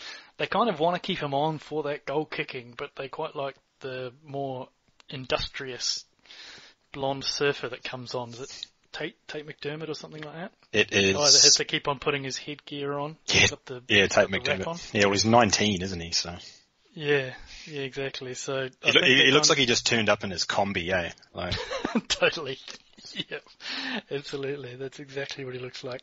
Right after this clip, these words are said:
Speaker 1: Um, okay, so looking at the Reds, uh, I, I would be, if I was a Nabuli owner, he's probably gonna be your number four outside back, but he's a sin bin waiting to happen. Sorry, yellow card waiting to happen every single game.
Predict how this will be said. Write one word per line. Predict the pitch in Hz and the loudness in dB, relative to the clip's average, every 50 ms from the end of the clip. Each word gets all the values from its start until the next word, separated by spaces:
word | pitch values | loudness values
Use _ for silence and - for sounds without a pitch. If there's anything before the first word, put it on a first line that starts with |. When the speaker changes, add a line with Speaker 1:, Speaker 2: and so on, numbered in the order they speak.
| - _ - | -12 _ 0
Speaker 1:
Um, | 180 170 175 185 - | 0 0 0 0 0
okay, | 196 180 - 151 | 0 2 2 2
so | 143 - - - 165 160 160 - - - - - - - - - | 0 2 6 8 8 8 8 4 0 -10 -14 -14 -14 -16 -12 -2
looking | - 190 175 - 185 170 | 0 2 4 4 4 4
at | 165 - | 2 2
the | - 151 | -2 -4
Reds, | 143 143 156 156 151 139 - - - 160 | -2 0 2 0 0 -2 -6 -6 -2 -2
uh, | 156 147 - - | 0 0 -2 -4
I, | 160 160 160 - 156 | -8 -10 -6 -2 2
I | 151 160 165 | 2 2 2
would | 156 147 151 151 143 - | 2 -2 -4 -4 -4 -2
be, | 156 147 147 147 | -2 -2 0 -2
if | 151 139 - | -2 0 2
I | 170 | 2
was | 175 160 139 139 | 2 2 0 -2
a | |
Nabuli | 143 139 135 127 139 143 147 143 139 139 139 131 | -6 -8 -6 -2 -2 -2 0 0 -2 -2 -2 -2
owner, | 135 135 135 131 131 | -2 -4 -6 -6 -6
he's | 131 139 127 | -6 -8 -8
probably | - - 156 135 135 131 123 | -6 -6 -6 -6 -6 -8 -8
gonna | 131 127 123 | -8 -10 -8
be | 117 127 123 | -8 -8 -8
your | 120 120 | -8 -8
number | 127 127 127 117 123 | -8 -8 -8 -10 -12
four | - - - 143 127 123 120 - _ _ _ _ _ - | -12 -10 -8 -8 -6 -6 -8 -10 _ _ _ _ _ -8
outside | 143 - - - - 123 117 - | -8 -8 -8 -8 -8 -8 -8 -8
back, | - 139 127 120 117 - _ _ | -8 -6 -6 -6 -8 -10 _ _
but | - 123 120 120 | -12 -12 -10 -10
he's | 123 135 135 127 | -12 -12 -10 -10
a | 131 123 120 _ - | -10 -10 -10 _ -12
sin | - - - - 139 127 123 | -10 -8 -8 -8 -8 -8 -8
bin | 127 127 127 123 | -8 -8 -8 -8
waiting | 120 120 117 - 135 123 | -8 -8 -8 -10 -12 -12
to | 113 107 | -10 -10
happen. | 117 123 - - 127 117 - - _ - - - - - - - - - - - _ _ _ - | -10 -10 -12 -12 -14 -16 -18 -20 _ -20 -20 -20 -18 -18 -18 -16 -18 -18 -18 -20 _ _ _ -18
Sorry, | - - - - 113 117 135 | -16 -16 -14 -14 -16 -16 -16
yellow | 135 123 127 123 120 117 | -10 -8 -8 -6 -6 -8
card | 117 - - 123 117 113 113 - | -8 -6 -6 -6 -6 -6 -8 -8
waiting | 123 113 113 123 120 | -10 -10 -10 -12 -12
to | - 117 | -12 -10
happen | - 131 127 - - 123 117 113 110 - - _ _ - | -8 -8 -8 -8 -10 -12 -12 -14 -16 -20 -20 _ _ -14
every | 143 135 123 131 120 | -12 -10 -10 -10 -10
single | - - 131 127 120 113 | -8 -10 -10 -10 -12 -10
game. | 113 - 120 113 113 113 | -8 -8 -8 -6 -8 -10